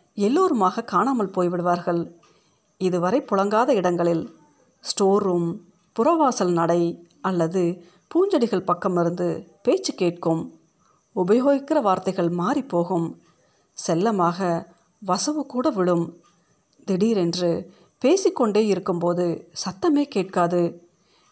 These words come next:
கிணற்றுக்குள் விழுந்து விட்ட மாதிரி கல்லாக கிடக்கும்.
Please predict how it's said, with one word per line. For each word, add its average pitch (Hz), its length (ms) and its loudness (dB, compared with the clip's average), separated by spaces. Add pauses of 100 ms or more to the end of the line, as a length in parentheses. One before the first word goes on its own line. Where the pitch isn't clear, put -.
கிணற்றுக்குள் 330 580 0
விழுந்து 190 280 0
விட்ட 190 220 -2
மாதிரி 175 680 -2
கல்லாக 269 500 -2
கிடக்கும். 180 600 -4